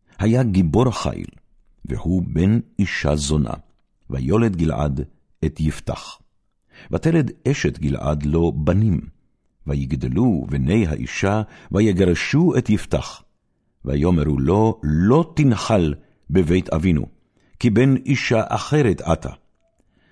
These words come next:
ויברח יפתח מפני אחיו, וישב בארץ טוב. ויתלקטו אל יפתח אנשים ריקים, ויצאו עמו. ויהי מימים, וילחמו בני עמון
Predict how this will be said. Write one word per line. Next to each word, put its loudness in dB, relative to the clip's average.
ויברח 0
יפתח -4
מפני 0
אחיו, -4
וישב 0
בארץ -2
טוב. -6
ויתלקטו -4
אל -2
יפתח -6
אנשים 0
ריקים, 0
ויצאו -4
עמו. -4
ויהי 2
מימים, 2
וילחמו 0
בני 4
עמון 2